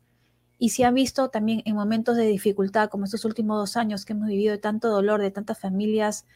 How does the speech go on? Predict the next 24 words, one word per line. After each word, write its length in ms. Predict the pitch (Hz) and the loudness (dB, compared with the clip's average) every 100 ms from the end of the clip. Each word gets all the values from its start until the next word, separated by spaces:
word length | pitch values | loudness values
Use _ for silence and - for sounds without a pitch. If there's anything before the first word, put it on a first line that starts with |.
| - _ - | -20 _ -8
que 100 | 202 | -6
se 140 | - | -2
han 140 | 220 | 0
visto, 520 | 220 - - 226 220 - _ _ _ | -2 -2 0 2 2 -2 _ _ _
eh, 160 | - 196 | -4 -4
resquebrajadas, 1120 | 190 - 190 185 - 220 214 208 190 180 180 | -4 -4 -4 -2 -2 0 2 2 2 0 -2
rotas 540 | 220 220 214 196 190 - _ | 0 0 0 -2 -2 -6 _
por 300 | 202 196 196 - _ _ | -2 -2 -2 -10 _ _
la 120 | 190 185 | -2 2
muerte, 440 | 208 220 214 208 | 4 2 2 -2
por 120 | 196 | -2
la 80 | 185 | -2
enfermedad, 600 | 180 185 180 180 196 202 | -4 -6 -4 -2 0 -2
por 100 | 196 | -4
los 80 | 170 | -8
problemas 380 | - 180 190 185 | -6 -4 -4 -6
económicos, 680 | 196 185 202 202 202 202 - - - - _ _ - | -6 -2 -2 -2 -4 -8 -12 -20 -20 -20 _ _ 0
eh, 340 | 220 208 196 - | 2 2 0 0
han 200 | 247 247 | 2 4
visto 460 | 240 - 240 240 | 2 0 0 0
que 300 | - 233 226 - | 2 2 2 -2
la 160 | 214 | -4
familia, 560 | 202 190 214 226 226 226 | -4 -2 0 2 2 0
como 340 | 226 196 202 | -2 -6 -6